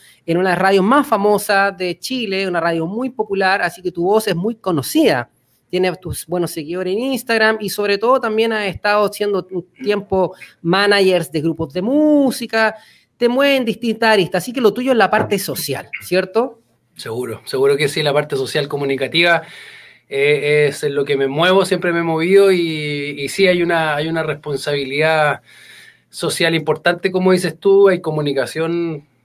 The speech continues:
Speaker 2: detrás de esto, obviamente, y, y claramente hay una nueva energía, hay nuevas cosas pasando, hay, hay cosas interesantes que, que están surgiendo desde la gente,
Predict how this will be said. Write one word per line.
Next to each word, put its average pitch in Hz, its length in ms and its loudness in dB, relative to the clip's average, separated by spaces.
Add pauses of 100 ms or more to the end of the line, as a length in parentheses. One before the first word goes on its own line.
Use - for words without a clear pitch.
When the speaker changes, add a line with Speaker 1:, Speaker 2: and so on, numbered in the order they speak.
(120)
Speaker 2:
detrás 139 360 -4
de 151 80 -2
esto, 143 380 -2
obviamente, 151 760 -2
y, 135 640 -6
y 127 120 -12
claramente 147 680 0
hay 147 80 0
una 143 140 2
nueva 139 180 2
energía, 156 800 0 (140)
hay 135 280 -2
nuevas 139 360 0
cosas 151 300 -2
pasando, 156 640 0
hay, 139 580 -4
hay 139 120 -6
cosas 151 300 -4
interesantes 147 680 -2
que, 139 400 -4 (400)
que - 100 -4
están 160 220 0
surgiendo 202 800 2
desde 165 340 0
la 170 120 2
gente, 175 580 -2